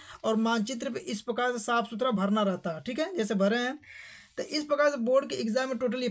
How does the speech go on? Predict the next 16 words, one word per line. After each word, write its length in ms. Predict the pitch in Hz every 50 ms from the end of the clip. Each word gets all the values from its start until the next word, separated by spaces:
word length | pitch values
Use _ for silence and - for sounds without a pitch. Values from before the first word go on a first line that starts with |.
| -
पाँच 260 | - 240 233 247 208 247
नंबर 240 | 262 254 247 254 247
का 100 | 262 262
रहता 220 | 254 247 254 262
है, 60 | 247
इसी 180 | 247 208 - 254
तरह 160 | 233 247 247 233 - _ - - _ _ -
पाँच 320 | 233 233 240 247 226 - 247
का 120 | - 254 226
पाँच 360 | 214 - 226 220 226 208 208
नंबर 220 | 214 214 208 208 247
पूरा 220 | - - 233 220 214
मिलता 300 | 202 196 175 151 - 180
है, 100 | 160 165
ठीक 160 | - 269 269
है। 120 | 320 339